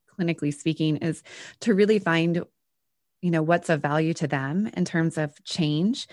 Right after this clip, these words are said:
Well, of course, you've got that whole rapport building piece, right? So you're gonna try to establish rapport and, you know, and I think oftentimes it, it may be different for us because our interventions are implemented in the home. So it's not, uh,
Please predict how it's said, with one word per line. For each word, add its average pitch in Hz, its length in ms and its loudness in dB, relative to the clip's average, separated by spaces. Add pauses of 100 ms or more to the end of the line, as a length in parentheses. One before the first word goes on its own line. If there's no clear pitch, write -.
(280)
Well, 202 100 6
of 196 60 4
course, 208 200 4
you've 170 100 4
got 160 160 0
that 156 120 0
whole 170 160 2
rapport 147 300 0
building 139 280 -2
piece, - 300 -10
right? 143 240 -4
So 151 100 -6
you're 147 80 -4
gonna 147 300 -4
try 151 220 -6
to 143 80 -4
establish 147 380 -6
rapport 143 360 -4
and, 135 340 -6
you 151 120 -6
know, 139 120 -2 (320)
and 202 100 4
I 196 80 4
think 196 220 4
oftentimes 175 600 0
it, - 200 2 (160)
it 202 160 4
may 185 160 4
be 190 140 4
different 180 360 0
for 214 100 -2
us 233 240 -2
because 190 400 -2
our 160 500 0 (720)
interventions 160 560 4
are 156 180 2
implemented 156 460 -2
in 143 100 0
the 135 60 -6
home. - 400 -10 (200)
So 185 140 2
it's - 180 0
not, 156 380 2 (440)
uh, 175 120 4